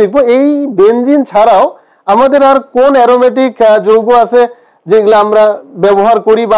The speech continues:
আমাদের ব্যবহার হয় বিভিন্ন ক্ষেত্রে বা একাধিক চক্র বিশিষ্ট হতে পারে কি না, আমরা সেই জিনিসটা দেখব এখন।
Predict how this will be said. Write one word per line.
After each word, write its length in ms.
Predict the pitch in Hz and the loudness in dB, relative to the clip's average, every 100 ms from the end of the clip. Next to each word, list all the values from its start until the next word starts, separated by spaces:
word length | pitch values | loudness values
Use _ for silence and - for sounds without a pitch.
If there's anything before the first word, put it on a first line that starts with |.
| 196 | 0
আমাদের 260 | 208 208 196 | 0 0 0
ব্যবহার 340 | 185 180 202 202 139 | 0 0 0 0 0
হয় 200 | 156 110 151 | -2 -2 -6
বিভিন্ন 220 | 202 208 196 | -6 -4 -4
ক্ষেত্রে 340 | 170 170 185 349 - _ _ _ - - - | -4 -4 -4 -4 -8 _ _ _ -20 -20 -6
বা 80 | 170 175 196 | -2 -2 -2
একাধিক 320 | 262 226 285 - | -2 -2 -2 -2
চক্র 200 | 214 247 233 | -2 -2 -2
বিশিষ্ট 240 | 226 226 247 190 | -4 -4 -2 -2
হতে 180 | 196 - 190 | -2 -2 0
পারে 200 | 190 233 - | 0 0 -2
কি 100 | 226 160 | -4 -2
না, 60 | 107 156 | -4 -4
আমরা 140 | 214 220 | -4 -4
সেই 100 | 190 | -4
জিনিসটা 240 | 202 180 170 | -4 -4 -4
দেখব 220 | 131 113 107 | -4 -6 -10
এখন। 160 | 110 | -12